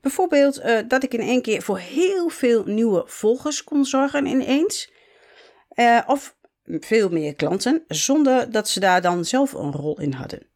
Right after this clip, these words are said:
Nou, ik kan jullie vertellen alvast, een goede social media aanpak alleen, daar kom je er niet mee. Dat is, eh, niet iets wat op zichzelf staat.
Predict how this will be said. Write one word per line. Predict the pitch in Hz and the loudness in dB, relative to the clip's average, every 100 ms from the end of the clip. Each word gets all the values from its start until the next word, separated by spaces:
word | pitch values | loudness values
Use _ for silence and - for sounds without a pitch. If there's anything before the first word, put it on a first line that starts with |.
| _ _ _ _ _ _ _ | _ _ _ _ _ _ _
Nou, | 214 - | -4 0
ik | |
kan | 262 262 | 2 2
jullie | 240 | 2
vertellen | - 254 269 254 285 | -2 0 2 2 0
alvast, | 240 - 240 247 - - _ _ _ _ _ _ _ _ _ _ | -2 -2 -2 -2 -6 -12 _ _ _ _ _ _ _ _ _ _
een | - 202 - | -4 -4 -4
goede | - 302 277 - | -4 0 0 0
social | - 262 233 196 | -2 -2 -2 -4
media | 208 269 226 196 | 0 0 0 -2
aanpak | 214 202 - 151 - | -2 -4 -4 -6 -4
alleen, | 147 156 208 302 320 _ - - | -2 0 0 0 -2 _ -20 -18
daar | 170 165 240 | -10 -2 -2
kom | 269 202 | -2 -4
je | 143 | -2
er | 139 | -2
niet | 139 | -2
mee. | 131 - _ _ _ | -2 -6 _ _ _
Dat | - 190 - | -4 -4 -4
is, | - 190 - - | -6 -4 -4 -6
eh, | 180 180 170 | -4 -4 -2
niet | 208 277 | -2 -2
iets | 269 269 - | -2 -4 -4
wat | 240 - | -6 -6
op | - | -10
zichzelf | 156 - 262 | -6 -4 -4
staat. | - 226 233 254 | -2 -2 -2 -4